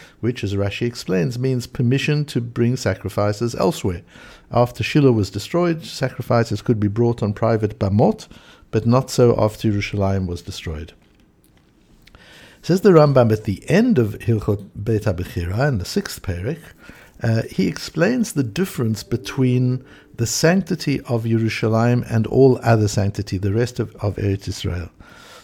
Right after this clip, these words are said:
"Uvamenit kadsha," how was the sanctity of Yerushalayim established? "Bikdusha rishona shekidsha Shlomo,"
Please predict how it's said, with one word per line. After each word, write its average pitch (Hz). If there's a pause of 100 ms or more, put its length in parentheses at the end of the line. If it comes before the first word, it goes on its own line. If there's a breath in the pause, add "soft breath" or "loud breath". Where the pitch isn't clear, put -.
(140 loud breath)
"Uvamenit 135
kadsha," 117
how 131
was 135
the 110
sanctity 139
of 104
Yerushalayim 113
established? 98
"Bikdusha 151
rishona 127
shekidsha 123
Shlomo," 113